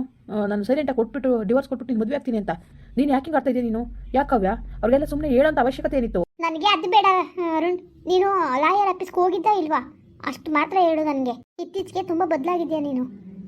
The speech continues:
Speaker 2: ನಿನ್ ಬದಲಾವಣೆ ನನ್ಗೆ ನೋಡ್ಲಿಕ್ಕೆ ಆಗ್ತಾ ಇಲ್ಲ ನನ್ಗೆ. ಛೀ, ತುಂಬಾ ಬೇಜಾರಾಗುತ್ತೆ.
Speaker 1: ನೋಡು, ಇವಾಗ ಹೋಗೀಗ, ಸುಮ್ನೆ ನಂಗ್ ತಲೆ ಕೆಟ್ಟಿದೆ.
Speaker 2: ನಿನ್ ತಲೆನಾದ್ರೂ ಕೆಡ್ಲಿ, ಏನಾದ್ರೂ ಕೆಡ್ಲಿ. ಅರುಣ್, ನಿಜ ಹೇಳು ನೀನು. ನೀನ್ ಲಾಯರ್ ಆಫೀಸ್ಗೆ ಹೋಗಿದ್ದ? ಡಿವೋರ್ಸ್‌ಗೆ ಅಪ್ಲೈ ಮಾಡ್ಬಿಟ್ಟು ಬಂದಿದ್ಯಾ?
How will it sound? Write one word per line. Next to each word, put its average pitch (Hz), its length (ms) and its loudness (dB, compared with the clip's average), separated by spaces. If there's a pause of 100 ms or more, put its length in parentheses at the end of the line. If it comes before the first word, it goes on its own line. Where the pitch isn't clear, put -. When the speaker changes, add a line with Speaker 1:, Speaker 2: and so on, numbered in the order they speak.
(120)
Speaker 2:
ನಿನ್ 285 220 4
ಬದಲಾವಣೆ 330 380 2
ನನ್ಗೆ 302 220 0
ನೋಡ್ಲಿಕ್ಕೆ 339 400 0
ಆಗ್ತಾ 311 220 -2
ಇಲ್ಲ 349 120 0
ನನ್ಗೆ. 254 280 -2 (340)
ಛೀ, 403 120 -4 (480)
ತುಂಬಾ 330 220 4
ಬೇಜಾರಾಗುತ್ತೆ. 330 560 0
Speaker 1:
ನೋಡು, 254 560 -6
ಇವಾಗ 220 140 6
ಹೋಗೀಗ, 269 240 4 (260)
ಸುಮ್ನೆ 254 160 0
ನಂಗ್ 262 120 0
ತಲೆ 247 140 4
ಕೆಟ್ಟಿದೆ. 240 260 0 (300)
Speaker 2:
ನಿನ್ 330 220 0
ತಲೆನಾದ್ರೂ 392 440 2
ಕೆಡ್ಲಿ, 370 360 -2
ಏನಾದ್ರೂ 381 280 0
ಕೆಡ್ಲಿ. 294 320 2 (460)
ಅರುಣ್, 427 260 4 (280)
ನಿಜ 320 200 0
ಹೇಳು 415 240 4
ನೀನು. 370 240 2 (460)
ನೀನ್ 330 140 2
ಲಾಯರ್ 392 280 4
ಆಫೀಸ್ಗೆ 370 260 -4
ಹೋಗಿದ್ದ? 381 260 0 (640)
ಡಿವೋರ್ಸ್‌ಗೆ 359 320 4
ಅಪ್ಲೈ 381 180 2
ಮಾಡ್ಬಿಟ್ಟು 370 380 2
ಬಂದಿದ್ಯಾ? 349 440 0